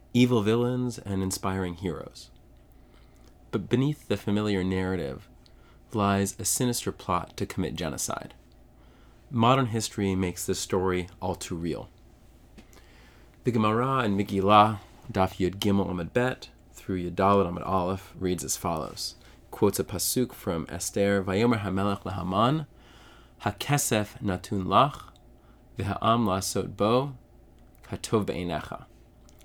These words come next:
So Achashverosh responds to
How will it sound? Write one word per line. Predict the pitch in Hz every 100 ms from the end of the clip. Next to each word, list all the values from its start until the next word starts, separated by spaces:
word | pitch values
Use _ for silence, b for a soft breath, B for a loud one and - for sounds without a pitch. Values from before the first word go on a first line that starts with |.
| b b b b - - - -
So | - 104
Achashverosh | - 101 104 - - 123 123 117 117 - - - - - -
responds | 98 - - 107 104 104 -
to | - 98 90 104